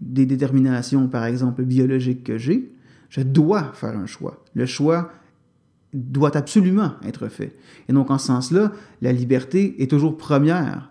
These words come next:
Mais cette liberté ne s'incarne toujours que par le biais d'un corps qui, lui, est en partie déterminé de différentes manières. Donc, c'est en ce sens-là qu'on peut dire qu'elle est compatibiliste, c'est-à-dire qu'il y a compatibilité entre liberté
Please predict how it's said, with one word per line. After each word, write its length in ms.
Mais 440
cette 220
liberté 640
ne 100
s'incarne 600
toujours 420
que 80
par 220
le 120
biais 300
d'un 200
corps 380
qui, 120
lui, 300
est 120
en 80
partie 320
déterminé 520
de 100
différentes 420
manières. 340
Donc, 140
c'est 80
en 80
ce 60
sens-là 260
qu'on 100
peut 120
dire 180
qu'elle 140
est 120
compatibiliste, 880
c'est-à-dire 220
qu'il 140
y 40
a 40
compatibilité 920
entre 280
liberté 680